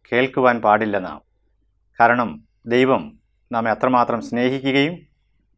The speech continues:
നമ്മെ കരുതുകയും പരിപാലിക്കുകയും ചെയ്യുന്ന ദൈവം നാം എന്തെല്ലാം കാണണം, എന്തെല്ലാം കാണരുത് എന്നുള്ള കാര്യം തിരുവചനത്തിൽ വ്യക്തമായി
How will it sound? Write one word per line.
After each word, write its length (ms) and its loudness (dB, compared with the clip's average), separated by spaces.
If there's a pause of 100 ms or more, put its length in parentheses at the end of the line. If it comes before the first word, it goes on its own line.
(140)
നമ്മെ 260 0
കരുതുകയും 520 4 (220)
പരിപാലിക്കുകയും 720 4
ചെയ്യുന്ന 300 0
ദൈവം 240 0 (540)
നാം 160 4
എന്തെല്ലാം 420 2
കാണണം, 380 4 (120)
എന്തെല്ലാം 380 0
കാണരുത് 380 4
എന്നുള്ള 340 0
കാര്യം 280 2 (540)
തിരുവചനത്തിൽ 540 4
വ്യക്തമായി 480 2